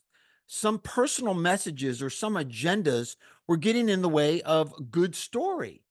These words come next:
And, and it's not about the message all the time. It's about making a good story. And I think that got convoluted a lot. Hey, good, kudos for them to coming out and say, "Hey,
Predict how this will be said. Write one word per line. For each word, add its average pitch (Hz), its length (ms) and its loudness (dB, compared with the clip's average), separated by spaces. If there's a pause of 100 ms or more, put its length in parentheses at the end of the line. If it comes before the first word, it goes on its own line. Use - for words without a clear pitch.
(420)
And, 185 180 -4
and 196 200 -2
it's 196 200 -2
not 254 180 2
about 254 380 2
the 226 60 4
message 160 640 0
all 131 160 0
the 120 120 -6
time. 135 380 -8
It's 170 140 -6
about 202 480 -2
making 196 380 -2
a 156 80 0
good 143 420 2
story. 131 640 -4 (520)
And 143 120 -2
I 143 100 2
think 165 260 -4
that 156 300 2
got 143 380 0
convoluted 147 580 -2
a 117 60 -2
lot. 117 200 -2
Hey, 233 180 2
good, 285 260 0 (160)
kudos 381 320 -4
for 185 160 -4
them 190 260 0
to 131 140 -6
coming 175 280 -4
out 160 140 -2
and 147 100 -8
say, 147 440 0 (260)
"Hey, 151 260 2